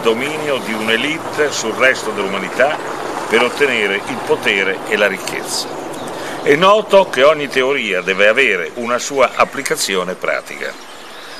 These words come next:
Facendo degradare gli uomini, instillando in loro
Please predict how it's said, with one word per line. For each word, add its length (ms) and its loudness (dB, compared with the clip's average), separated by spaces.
Facendo 540 4
degradare 720 4
gli 80 -8
uomini, 680 -2
instillando 760 0
in 160 -6
loro 400 0